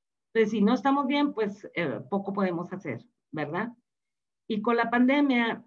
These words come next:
pues, este, en lugar de, este, estar mejor la gente, como que está peor. Como que está peor,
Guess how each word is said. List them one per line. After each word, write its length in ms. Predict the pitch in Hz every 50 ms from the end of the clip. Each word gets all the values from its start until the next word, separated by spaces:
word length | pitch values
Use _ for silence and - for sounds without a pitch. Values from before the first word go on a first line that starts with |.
| _ _
pues, 280 | 214 208 202 196 196 202
este, 800 | 180 185 190 185 - - _ - 185 180 175 165 151 - - 202
en 100 | 202 180
lugar 300 | 180 190 202 196 196 196
de, 380 | 220 226 233 226 - - - -
este, 920 | 180 196 190 180 - - _ _ _ _ - 170 180 175 160 151 135 147 170
estar 320 | 185 190 - 202 196 202 214
mejor 240 | 220 214 214 220 208
la 100 | 214 214
gente, 420 | 226 226 226 214 196 202 196 190
como 280 | - 190 185 180 175 180
que 80 | - 170
está 260 | - - 202 196 202
peor. 320 | 220 220 233 254 247 - _ _ _ _ _ _ _ _ _ _ _ _ _ _ _ _ _ _ _ _ _ _ _ _ _ _ -
Como 240 | 202 196 196 190 196
que 80 | 208
está 260 | 208 202 247 240 240 240
peor, 400 | 247 254 254 254 247 240 240